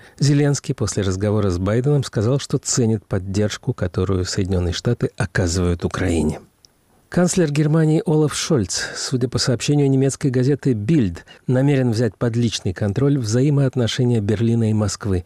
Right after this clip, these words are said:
Глава правительства Ф Р Г рассчитывает на качественно новый старт в отношениях между Германией и Россией. Первая встреча Шольца с президентом России Владимиром Путиным якобы уже готовится.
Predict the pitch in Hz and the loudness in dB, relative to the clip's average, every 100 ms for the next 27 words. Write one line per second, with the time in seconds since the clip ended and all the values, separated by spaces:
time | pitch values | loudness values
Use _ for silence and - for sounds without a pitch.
0 | - - - 117 135 160 - 151 135 131 | -8 -20 -6 -2 2 2 2 0 2 0
1 | 139 - 147 151 135 127 127 110 - 131 | -4 -4 -2 0 0 0 0 0 0 -2
2 | 123 120 127 117 - 123 131 - 135 123 | 0 0 0 -2 -2 -2 -2 -2 0 2
3 | 123 123 117 120 110 - - 107 87 - | 2 2 2 0 -2 -4 -2 -4 -4 -10
4 | 95 - 92 - 92 90 - 98 90 90 | -10 -8 -8 -6 -6 -6 -4 -4 -4 -4
5 | 92 98 101 95 92 98 104 104 107 - | -2 0 0 2 0 0 0 0 -2 0
6 | 143 90 - - - - 170 175 180 - | 0 0 -6 -18 -20 -4 0 2 2 2
7 | 170 151 156 - 151 135 - 131 - 120 | 0 0 0 0 0 0 -2 -6 -2 0
8 | 117 117 117 113 110 110 - 113 107 104 | 0 0 0 0 0 -2 -2 0 0 0
9 | 104 98 95 - 127 127 123 107 113 - | 0 0 -2 -2 -2 0 2 2 0 -2
10 | 120 120 110 113 113 - 98 92 90 - | 0 0 2 0 0 0 -2 -2 -4 -4